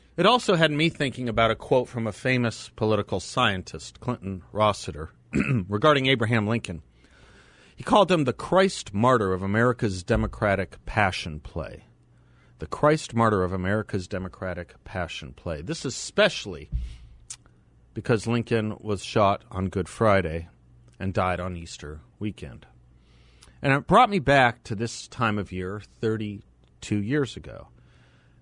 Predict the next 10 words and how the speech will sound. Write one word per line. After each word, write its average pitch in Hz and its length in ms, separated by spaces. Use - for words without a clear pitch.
That's 135 720
the 131 100
day 101 460
I 90 180
first - 540
entered 104 400
the 98 80
door 92 320
of - 240
conservatism. 78 920